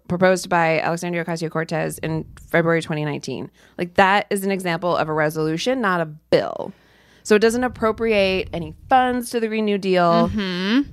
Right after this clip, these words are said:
Speaker 1: There's no, like, record of people voting, "Yes, I like the Green New Deal," or, "No, I don't want the Green
Speaker 2: Mm-hmm.
Speaker 1: New Deal." It's literally just saying that it is the duty of the government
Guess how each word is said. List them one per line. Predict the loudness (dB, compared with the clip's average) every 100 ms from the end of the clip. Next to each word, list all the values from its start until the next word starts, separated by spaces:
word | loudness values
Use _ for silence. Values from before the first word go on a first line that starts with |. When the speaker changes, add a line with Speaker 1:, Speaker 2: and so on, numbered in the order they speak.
| -2
Speaker 1:
There's | 2 4
no, | 4 4 4 4
like, | 4 4 2 -2 -10 -20 _ _ _ _ _ _ -14
record | 0 2 2 2 2 2
of | 0
people | -4 -4 0
voting, | 4 4 4 0
"Yes, | 0 0 -2
I | -6
like | -4 -4
the | -6
Green | -8 -8
New | -6
Deal," | -6 -4
or, | -2
"No, | 0 2 4
I | 2
don't | 2 2
want | 0 0
the | 0
Green | 2 4
Speaker 2:
Mm-hmm. | 4
Speaker 1:
New |
Deal." | 2 0 0 -4 _ _ _ -2
It's | -2 2
literally | 4 6 4 2
just | 4 4 4 0
saying | 0 0 0 0
that | -2 0
it | 0 0
is | -2
the | 0 0
duty | 0 -2 0 0 0
of | 0 0
the | 2
government | 4 4 0 -4 -6 -6 -8